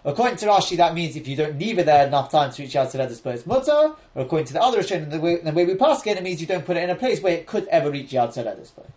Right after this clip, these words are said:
Ask the Gemara, "V'heichid Yom Yad Seledis Bo." What, what, what is Yad Seledis Bo? Some people can put the, their hand into hot water, for, lo-, and other people, you know, uh, let's say at, at, at fifty degrees. Some people can,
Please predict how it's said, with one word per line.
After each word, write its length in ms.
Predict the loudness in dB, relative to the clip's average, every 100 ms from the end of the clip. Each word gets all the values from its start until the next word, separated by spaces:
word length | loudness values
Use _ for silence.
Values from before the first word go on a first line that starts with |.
| _ _ _ _ _ _ 0
Ask 220 | 2 2
the 60 | 0
Gemara, 240 | 2 2
"V'heichid 340 | 4 2 0 -2
Yom 140 | 0
Yad 240 | 2 2 2
Seledis 320 | -2 -4 -4
Bo." 80 | 2
What, 240 | 4 4
what, 200 | 4 4
what 200 | 4 2
is 100 | 2
Yad 200 | 0 0
Seledis 360 | -2 -4 -6 -12
Bo? 180 | -14 -14 _ _ _ _
Some 220 | 0 2 2
people 200 | 0 0
can 180 | 0
put 220 | 0 0 4
the, 200 | 4 6
their 140 | 4
hand 240 | 2 -2
into 240 | -4 0 2
hot 220 | 2 0
water, 440 | -2 2 4 4 2
for, 80 | -2
lo-, 220 | -2 -8 _ -4
and 240 | -2 -2 -4 -2
other 220 | -2 -2
people, 360 | -8 -6 -4 -2
you 120 | 2
know, 160 | 4
uh, 320 | 2 2 0 2
let's 160 | 0
say 80 | 0
at, 180 | -2 -4 0
at, 200 | 2 0 -8 _ _
at 160 | -10 -2
fifty 300 | -2 0 -2
degrees. 480 | -4 0 0 0 -8 _ _ -4
Some 280 | 2 2
people 320 | 4 2 2 2
can, 340 | 2 0